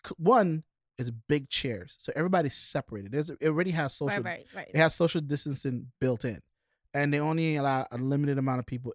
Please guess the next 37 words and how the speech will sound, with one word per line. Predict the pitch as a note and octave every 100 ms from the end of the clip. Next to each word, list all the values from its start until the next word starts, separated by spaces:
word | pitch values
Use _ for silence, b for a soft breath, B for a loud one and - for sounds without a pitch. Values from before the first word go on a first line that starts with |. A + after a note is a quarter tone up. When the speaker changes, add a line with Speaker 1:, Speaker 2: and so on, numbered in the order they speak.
| -
Speaker 1:
in | B2 A#2
each | A#2 A2+ - -
room. | C3+ E3+ C#3 F#2+
Speaker 2:
Mm-hmm. | A#3 A3+ A3 G3+
Speaker 1:
And | C#3
it's | C3+
not | D3 E3
a | D3+
whole | C#3 C3+
lot | B2+ D#3 C#3+
of | -
pe-, | -
it's | B2 C3+
not | C3+
a | C3
whole, | C3+ -
it's | C3+
not | - C3+
very | C3 B2
big, | G#2+ C#3 A#2+ G2+ -
but | A#2+
Speaker 2:
Right. | -
Speaker 1:
it's | - - _ _ - C3+ A#2+
big | D#3 D3 C3+
enough | B2 B2+ C3 C3+ C#3 C3 -
to | -
enjoy | B2 B2 B2 B2+
where | A#2+
you | A#2
can | - A2
recline | G#2 - - C3 B2 A#2+ A2+
and | G#2+
just | A2
Speaker 2:
Right. | A2+
Speaker 1:
relax, | G#2+ A2+ A2+ - - _ _ _
order | G#2+ G2
food, | G2 - G3 G3 F3 E3+